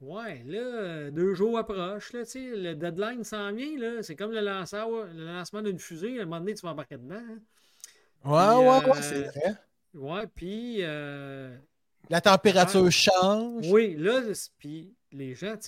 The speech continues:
Speaker 1: sais, le, un ouragan tire l'eau, hein, ça a une tirance.
Speaker 2: Ouais.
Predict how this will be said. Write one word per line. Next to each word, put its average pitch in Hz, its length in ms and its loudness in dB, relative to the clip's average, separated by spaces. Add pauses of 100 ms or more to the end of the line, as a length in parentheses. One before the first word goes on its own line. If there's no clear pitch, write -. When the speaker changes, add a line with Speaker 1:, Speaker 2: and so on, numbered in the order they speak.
(100)
Speaker 1:
sais, 175 180 -12 (320)
le, 156 220 -10
un 160 140 -6
ouragan 190 400 -2
tire 175 400 -2
l'eau, 151 280 -4
hein, 151 100 -12
ça 147 120 -14
a 131 60 -14
une 151 180 -10
tirance. 170 840 -12 (140)
Speaker 2:
Ouais. 170 380 6